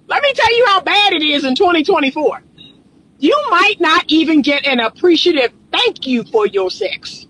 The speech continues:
That man will take your sex, get up in the middle of the night, and leave you clean alone. You might not even get a thank you. You might not even get a spend the night. You might not even get a breakfast the next day.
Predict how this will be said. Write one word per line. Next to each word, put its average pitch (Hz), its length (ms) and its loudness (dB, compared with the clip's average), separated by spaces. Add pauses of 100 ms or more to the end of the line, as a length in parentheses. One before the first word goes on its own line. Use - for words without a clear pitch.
That 392 220 -2
man 359 340 0
will 240 180 0
take 370 320 -4
your 359 180 2
sex, 349 400 -4
get 330 260 -2
up 359 200 -2
in 277 80 0
the 247 80 -2
middle 320 220 -2
of 311 80 -4
the 294 80 -2
night, 294 340 0
and 226 180 -2
leave 285 320 0
you 285 160 2
clean 233 360 -2
alone. 175 720 -6 (1400)
You 370 200 2
might 320 320 0
not 302 240 0
even 262 300 -2
get 226 140 -2
a 202 100 -4
thank 226 380 -8
you. 320 140 -6
You 370 180 4
might 349 260 0
not 302 200 0
even 285 240 -2
get 262 140 -2
a 220 80 -2
spend 262 320 -6
the 240 80 -4
night. 202 340 -6
You 403 180 4
might 370 280 0
not 339 220 -2
even 302 260 -2
get 277 160 -2
a 220 40 -4
breakfast 285 500 -4
the 226 80 -2
next 262 320 -8
day. 214 300 -8